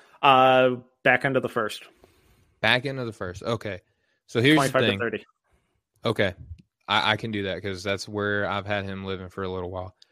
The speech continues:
Speaker 2: So six eight forward with a little bit of guard skills, um, high feel, the, the height. We have a track record now in the N B A of guys with high feel at his size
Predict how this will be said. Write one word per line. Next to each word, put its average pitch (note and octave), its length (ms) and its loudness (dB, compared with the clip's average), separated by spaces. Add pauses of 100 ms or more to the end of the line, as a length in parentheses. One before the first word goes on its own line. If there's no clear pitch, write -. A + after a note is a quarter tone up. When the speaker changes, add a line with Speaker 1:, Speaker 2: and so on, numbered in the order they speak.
(280)
Speaker 2:
So A2 440 0 (800)
six - 380 -2
eight D3+ 280 2 (520)
forward C3 600 0 (400)
with A#2+ 160 -4
a A2+ 60 -4
little B2 200 0
bit B2 120 2
of A#2 80 0
guard A2 300 0
skills, G#2 520 -6 (460)
um, - 320 -16
high B2+ 400 2
feel, G#2+ 520 -2 (360)
the, G#2 240 -8
the G#2+ 140 -2
height. B2 320 0
We A#2 140 -2
have A#2+ 220 0
a G#2 140 0
track A2+ 380 -2
record G2+ 320 -4
now F#2 280 -6
in F#2 100 -8
the F#2+ 60 -2
N G2 200 -6
B F#2+ 160 -4
A F#2 140 -4
of F#2 80 -8
guys G#2 280 2
with G2 120 -10
high A2+ 300 -2
feel A2 360 -6
at G2+ 160 -6
his A2 260 -4
size G#2 480 -4